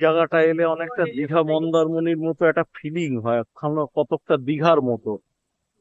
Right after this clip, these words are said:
বা তালসারির মতো, ওইরকম মাছ ধরা জাহাজ টাহাজ বা বোট প্রচুর রয়েছে। এখন ভাটা চলছে, জল অনেক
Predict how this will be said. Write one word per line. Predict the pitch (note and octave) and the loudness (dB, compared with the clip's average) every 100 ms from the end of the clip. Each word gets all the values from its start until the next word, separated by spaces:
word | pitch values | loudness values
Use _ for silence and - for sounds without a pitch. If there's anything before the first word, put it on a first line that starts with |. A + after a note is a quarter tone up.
| _ _ _ - | _ _ _ 0
বা | C#3 - | 0 2
তালসারির | D#3 D3+ D3+ E3 E3 D#3 C3+ | 2 2 2 -2 -2 -2 -2
মতো, | B2 - B2+ | -4 -2 -2
ওইরকম | C#3 C3+ D3+ C3+ | -2 -4 -4 0
মাছ | C#3 C#3 B2+ | 0 0 -2
ধরা | D3 D#3 C3 | 0 0 0
জাহাজ | C#3+ D3+ D3 - | -2 -2 -4 -2
টাহাজ | D3+ D#3 C#3+ _ _ _ _ _ C#3 | -2 -2 -4 _ _ _ _ _ 0
বা | C#3+ A#2 | 0 2
বোট | D3+ D#3+ _ C#3+ | 2 2 _ -6
প্রচুর | D3 F3+ E3+ C#3 | -4 -2 0 2
রয়েছে। | A#2 A2 - - G2 A#2 | 2 0 -4 -12 -4 -2
এখন | E3 D3+ - | 0 -2 0
ভাটা | C#3 E3+ D#3 - | 0 2 2 2
চলছে, | D#3+ D3+ - F#3+ E3 C#3+ | 0 0 0 0 2 4
জল | C#3 D3 D3 | 4 4 2
অনেক | D3+ | 0